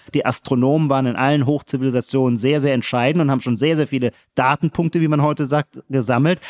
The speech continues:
dann stellt man fest, okay, der Lauf der Gestirne folgt bestimmten Gesetzmäßigkeiten. Und daran hat man sich natürlich lange die Zähne ausgebissen, an w-, w-,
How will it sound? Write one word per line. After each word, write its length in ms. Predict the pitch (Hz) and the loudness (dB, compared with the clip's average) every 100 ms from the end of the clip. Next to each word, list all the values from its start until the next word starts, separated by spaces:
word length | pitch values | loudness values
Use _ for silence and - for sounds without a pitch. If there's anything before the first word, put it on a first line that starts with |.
| - | -4
dann 120 | 160 | -4
stellt 220 | - 156 | 0 0
man 80 | 156 | 0
fest, 240 | 175 175 - | 0 -2 -2
okay, 400 | 185 - 160 117 _ _ | -4 0 -2 -2 _ _
der 80 | 143 | 0
Lauf 300 | 139 190 - | 2 2 0
der 100 | 170 | -2
Gestirne 560 | 139 - 160 170 170 165 | -2 -2 0 2 2 0
folgt 380 | - 151 143 | 0 -2 -2
bestimmten 480 | - 135 147 139 - | -8 -6 -4 -4 -6
Gesetzmäßigkeiten. 1000 | 127 117 110 - 110 101 - 117 107 - | -6 -4 -6 -6 -8 -8 -8 -4 -4 -2
Und 80 | 120 | -2
daran 200 | 160 185 | 0 2
hat 100 | 180 | 0
man 140 | 170 | 0
sich 120 | 160 147 | 0 0
natürlich 240 | 165 147 | 0 2
lange 320 | 151 170 185 | 2 2 2
die 180 | 165 170 - - | 0 -2 -4 -18
Zähne 400 | - 175 175 151 | -2 0 2 2
ausgebissen, 640 | 135 143 - 156 170 - | 2 0 -2 -2 -2 -2
an 160 | 147 131 | -6 -6
w-, 60 | 135 | -8
w-, 220 | 131 139 | -8 -8